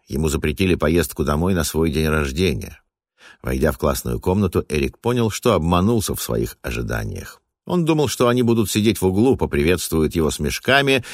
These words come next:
немного пожурят, а потом выпишут приговор. Но они переставили парты в классе. Председатель Бернард восседал на кафедре,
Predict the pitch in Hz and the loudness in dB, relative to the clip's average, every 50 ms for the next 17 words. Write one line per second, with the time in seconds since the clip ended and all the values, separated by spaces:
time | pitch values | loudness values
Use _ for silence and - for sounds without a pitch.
0 | - - - - 151 151 143 139 123 107 95 90 - 85 78 - - 98 143 165 | -16 -10 -4 -2 0 0 2 2 2 2 2 2 2 0 2 2 4 4 2 2
1 | 156 - _ 123 117 131 117 - 147 147 139 - 80 85 113 - 123 104 - 113 | 0 -2 _ -2 0 0 0 0 0 0 0 0 0 0 2 2 0 0 -2 -2
2 | 98 - - 85 76 62 71 64 53 55 55 53 - - _ _ _ _ _ _ | -4 -2 -2 -2 -2 0 -2 -2 -2 -4 -6 -6 -10 -12 _ _ _ _ _ _
3 | _ _ _ _ _ _ _ _ 95 123 170 190 - 135 131 117 117 123 117 120 | _ _ _ _ _ _ _ _ 0 2 2 2 2 2 4 4 4 4 4 4
4 | 107 110 98 - - - 101 101 98 92 87 82 - - 104 98 76 - - 67 | 4 4 4 2 2 4 4 6 6 4 4 2 2 2 2 2 2 0 -2 -6
5 | - - - 67 64 58 - - - - - - - _ _ _ _ _ _ - | -6 -4 -4 -4 -4 -2 -4 -6 -8 -8 -10 -14 -20 _ _ _ _ _ _ -8
6 | 65 64 - - 78 76 90 92 85 90 80 76 71 78 73 69 73 82 87 90 | -8 -6 -4 -2 0 2 2 4 4 2 2 2 2 2 2 2 2 2 2 2
7 | 85 78 78 76 71 - - - 76 71 78 87 85 80 73 69 67 - 107 123 | 0 0 0 -2 -2 -2 -2 -4 -2 0 2 2 4 2 2 -2 0 0 2 2
8 | 120 - 110 101 107 107 101 85 | 2 2 2 4 4 4 4 2